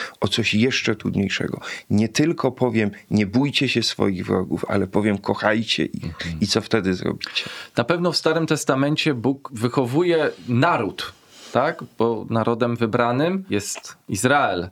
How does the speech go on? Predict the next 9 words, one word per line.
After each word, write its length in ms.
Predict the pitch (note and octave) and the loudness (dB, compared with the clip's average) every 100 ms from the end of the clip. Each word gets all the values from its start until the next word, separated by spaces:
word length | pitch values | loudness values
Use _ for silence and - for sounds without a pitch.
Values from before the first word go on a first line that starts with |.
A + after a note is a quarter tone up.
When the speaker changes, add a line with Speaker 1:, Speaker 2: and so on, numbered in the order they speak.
| - | -2
Speaker 2:
I 500 | A#2+ A#2+ A#2+ A#2 - | 0 2 2 0 -2
w 120 | A2 | 0
Nowym 320 | A#2 D3+ E3+ D#3 | 2 2 0 0
Testamencie 800 | C#3+ - C3+ C3+ D3+ - D#3 C#3 | -2 0 0 2 0 2 0 0
Bóg 600 | A#2 C3 D#3+ - - - - - - | 0 0 0 -4 -14 -16 -20 -14 -6
wychowuje 600 | G2+ B2 C#3+ B2 D#3+ E3+ | -2 0 0 2 2 2
całą 300 | F#3 F3 F#3+ | 2 2 2
ludzkość. 720 | A3+ A#3 - - - - - F#2+ G2 - _ _ _ | 0 -2 -4 -4 -4 -6 -8 -6 -6 -8 _ _ _
Kościół, 500 | - G#2+ - G#2+ F#2+ | -4 -2 0 0 0